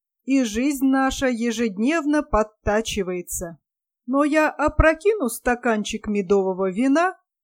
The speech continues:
и наплевать мне на холод. К тому же я не мог вымыться. Я сегодня был на похоронах. Добрейший Крисан,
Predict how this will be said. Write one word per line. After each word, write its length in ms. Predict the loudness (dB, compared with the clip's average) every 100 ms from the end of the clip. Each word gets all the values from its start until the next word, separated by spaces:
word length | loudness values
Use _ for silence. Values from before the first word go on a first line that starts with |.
| _ _
и 180 | 0 2
наплевать 880 | 0 2 2 2 4 4 2 0
мне 320 | 0 4 4 4
на 180 | 2
холод. 540 | 0 0 2 2 -2 -4 -6 -10 _ _ _
К 100 | -6
тому 340 | 2 4 4 2
же 160 | 2 2
я 200 | 4 2
не 160 | 2
мог 320 | 2 2 2
вымыться. 720 | -2 0 0 -2 -4 -6 -6 -10 _ _ 2
Я 200 | 4 4
сегодня 520 | 0 0 2 2 0
был 320 | 2 2 2
на 160 | 0 0
похоронах. 760 | 0 0 0 2 2 0 -6 _ _ _ _
Добрейший 880 | 0 2 2 0 0 2 2 2 0
Крисан, 760 | 0 -2 -2 -2 -2 -2 -6